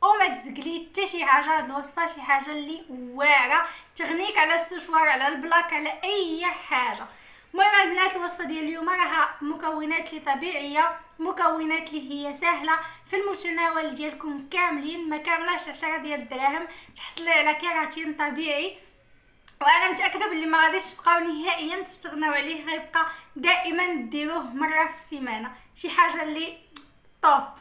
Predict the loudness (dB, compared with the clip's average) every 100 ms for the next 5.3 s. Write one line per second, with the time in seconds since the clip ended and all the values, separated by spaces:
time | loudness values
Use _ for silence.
0 | _ _ -20 -20 -20 -10 -8 -8 -10 -4
1 | -2 -2 -4 -2 -2 -2 -4 -4 -4 -2
2 | -2 -2 -6 -4 -2 -2 2 4 4 2
3 | -4 -4 -4 -6 0 0 0 -2 0 0
4 | 0 -2 0 -2 -2 -6 -10 -10 -2 2
5 | 4 6 4